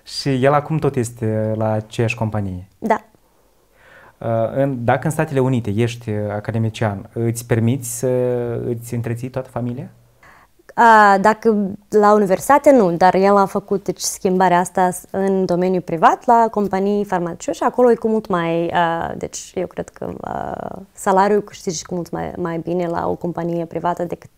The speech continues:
Speaker 2: în domeniul academic.
Speaker 1: Înțeleg că familia dumneavoastră, la un moment dat, n-a mai avut probleme financiare. Uh, ați reușit să vă puneți bine pe picioare acolo și, respectiv, uh, voi, fetele, să faceți studii de calitate la cele mai, uh, bune instituții.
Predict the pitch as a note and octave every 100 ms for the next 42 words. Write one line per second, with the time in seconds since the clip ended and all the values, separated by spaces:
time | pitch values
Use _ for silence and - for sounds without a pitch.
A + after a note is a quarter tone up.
0 | _ - F#3 F3+ F3 F3 E3+ E3+ E3+ F3
1 | F3+ - - - - _ - - C3 C3+
2 | E3 E3+ D3+ C#3 D3+ C#3 A#2+ C#3+ - C3+
3 | A#2+ A#2+ B2 B2 C#3 B2+ A#2 G#2+ A2 -
4 | G#2 G#2+ G#2 G2 G2+ G2 F#2 - - _
5 | - _ - A2 G#2 - A#2+ A#2 A#2 A#2
6 | A2+ - D3+ - A2+ A2+ G#2+ G2+ A2 G2
7 | - - G#2+ G2 G#2 F3+ F3 D#3 D3+ -
8 | _ - C#3 A#2+ A#2 - D3 C3+ B2+ B2
9 | A#2 A2 A2+ C3 A2+ A2 A2 A#2+ A2+ A2
10 | - A2+ A#2 G#2 - - - F3+ D3 D3
11 | C3+ C3 B2 B2 A#2 A2 A2 A#2 A2+ A2
12 | G#2+ A2+ A2 G#2+ G#2+ G#2+ G#2+ - - -
13 | - G#2+ A#2 G#2+ G2+ - F#2+ -